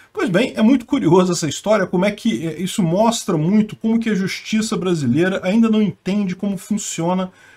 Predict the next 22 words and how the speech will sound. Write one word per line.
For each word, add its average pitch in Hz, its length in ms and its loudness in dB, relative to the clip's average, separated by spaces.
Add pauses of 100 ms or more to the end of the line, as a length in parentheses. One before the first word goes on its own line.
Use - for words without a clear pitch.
a - 80 -4
internet, 160 800 -2
né? 165 240 -2
Na 233 100 -2
verdade, 233 500 -4
a 220 60 -6
internet, 233 560 -2
ela 214 140 -2
tem 262 200 0
uma 262 140 4
dificuldade 202 500 -4
muito 226 300 0
grande 208 640 0 (260)
de 208 140 -4
ser 226 240 -2
controlada 196 640 2
pelos 196 280 -2
meios 190 440 0
tradicionais 180 880 0
da 180 100 0
justiça 180 560 -4
brasileira. 180 640 -2